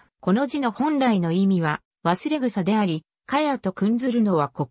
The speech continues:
訓である。元来は、和名称や名義称で、義と書かれていたのだが、誤って、茅となった。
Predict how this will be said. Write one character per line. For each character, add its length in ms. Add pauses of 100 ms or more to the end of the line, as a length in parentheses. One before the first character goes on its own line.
訓 240
で 160
あ 100
る。 180 (520)
元 240
来 260
は、 220 (220)
和 160
名 240
称 260
や 220 (240)
名 240
義 140
称 240
で、 180 (240)
義 160
と 200
書 100
か 120
れ 100
て 120
い 80
た 140
の 140
だ 100
が、 220 (220)
誤 340
っ 60
て、 260 (180)
茅 320
と 160
な 120
っ 120
た。 180